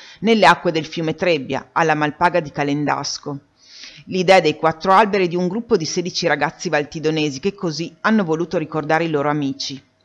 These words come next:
Insieme ai quattro alberi è stata posizionata anche una targa che porta impressa una frase scelta sempre dal gruppo di amici.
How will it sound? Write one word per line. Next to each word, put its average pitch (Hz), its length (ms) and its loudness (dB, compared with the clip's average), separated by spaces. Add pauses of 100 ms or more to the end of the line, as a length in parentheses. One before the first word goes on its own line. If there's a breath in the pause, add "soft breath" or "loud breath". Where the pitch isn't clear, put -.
(460 loud breath)
Insieme 190 400 2
ai 156 60 -4
quattro 170 300 -2
alberi 202 300 2
è - 20 -2
stata 226 240 -4
posizionata 208 640 -2
anche 160 180 -2
una 151 180 -2
targa 135 520 -2
che - 140 -14
porta 160 320 -2
impressa 214 420 -2
una 147 140 -2
frase 180 400 0
scelta 247 440 -2
sempre 143 400 -4
dal 165 140 -2
gruppo 151 300 -6
di 165 100 -2
amici. 131 500 -6